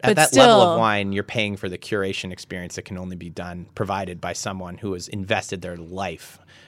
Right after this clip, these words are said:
Speaker 2: Right. But it's like
Speaker 1: I
Speaker 2: the
Speaker 1: mean, unless you go to
Speaker 2: shots
Speaker 1: Ruby Tuesdays and they have, like,
Speaker 2: It's
Speaker 1: Hennessy
Speaker 2: almost
Speaker 1: Vsaup or
Speaker 2: like the
Speaker 1: whatever.
Speaker 2: shots question, though, where it's like you're doing something.
Speaker 1: Okay, but no bartender at Black Flamingo in Williamsburg has
Speaker 2: <laughs>
Speaker 1: invested their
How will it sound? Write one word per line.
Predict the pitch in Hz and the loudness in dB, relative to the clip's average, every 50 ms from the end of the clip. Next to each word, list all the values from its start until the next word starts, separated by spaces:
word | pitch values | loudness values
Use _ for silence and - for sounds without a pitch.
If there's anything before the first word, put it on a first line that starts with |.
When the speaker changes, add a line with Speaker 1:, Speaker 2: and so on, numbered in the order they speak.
| _ _ - | _ _ -4
Speaker 2:
Right. | 214 214 214 180 - - _ - - _ _ - | 0 0 0 0 -2 -6 _ -20 -20 _ _ 2
But | 254 277 | 4 4
it's | 285 247 - 240 | 4 2 0 0
like | 247 254 247 233 - | 2 2 2 2 0
Speaker 1:
I | 127 | 0
Speaker 2:
the | |
Speaker 1:
mean, | 127 123 123 | 2 2 4
unless | 117 117 117 220 220 | 4 6 6 6 8
you | - 226 | 8 8
go | 113 110 | 6 6
to | 101 | 4
Speaker 2:
shots | 95 | 4
Speaker 1:
Ruby | 101 98 87 90 | 2 0 0 -2
Tuesdays | 82 - 101 90 87 - 90 87 - | -6 -6 -6 -6 -6 -6 -8 -8 -8
and | 92 90 | -8 -6
they | 87 | -4
have, | - 98 90 92 | -4 -4 -4 -4
like, | 87 87 - | -8 -6 -2
Speaker 2:
It's | - - 359 - - | 0 0 0 0 -2
Speaker 1:
Hennessy | - 190 - | -6 -4 0
Speaker 2:
almost | - 381 453 480 508 539 | 2 2 4 4 4 4
Speaker 1:
Vsaup | 539 - | 4 4
or | - | 4
Speaker 2:
like | 277 254 262 | 2 0 0
the | - | 0
Speaker 1:
whatever. | 247 240 | -2 -2
Speaker 2:
shots | - - - 208 294 320 - - | -2 0 0 0 0 -2 -4 -8
question, | - 170 139 - - - 156 147 | -8 -6 -6 -8 -10 -12 -12 -12
though, | - - - - 190 226 240 - _ _ _ _ _ _ _ _ _ _ _ _ _ _ | -12 -10 -8 -8 -8 -8 -10 -12 _ _ _ _ _ _ _ _ _ _ _ _ _ _
where | - 220 226 | 0 2 2
it's | 233 220 - | 4 4 4
like | 220 214 190 | 4 4 4
you're | 214 247 269 | 2 2 2
doing | 240 220 254 254 247 240 240 | 4 4 4 4 4 4 4
something. | 226 233 220 214 208 202 202 190 185 185 180 180 180 | 4 4 2 2 2 2 2 2 2 2 2 2 4
Speaker 1:
Okay, | 143 113 | 2 2
but | 92 110 104 - | 2 2 -2 -2
no | 120 117 120 123 127 135 143 | -4 -2 0 2 4 4 4
bartender | 127 120 113 113 104 - 117 104 101 98 95 90 | 4 4 2 2 2 0 -2 -2 0 0 0 0
at | - 92 90 92 - | 0 -2 -6 -6 -4
Black | - 107 101 98 98 - | -2 -2 0 0 -2 -4
Flamingo | - 107 95 92 92 92 92 90 92 90 | -6 -6 -4 -4 -4 -4 -2 -2 -2 -4
in | 87 90 90 | -4 -6 -6
Williamsburg | 90 92 98 107 - - - 131 139 147 151 | -6 -6 -6 -8 -4 0 2 2 2 2 0
has | - - 98 98 92 | 0 -2 -2 -2 -2
Speaker 2:
<laughs> | 98 95 95 | -4 -4 -4
Speaker 1:
invested | 95 95 95 98 - - 107 98 92 90 90 | -4 -4 -4 -4 -4 -4 -6 -6 -6 -6 -4
their | 98 98 98 95 95 | -4 -2 -2 -2 -4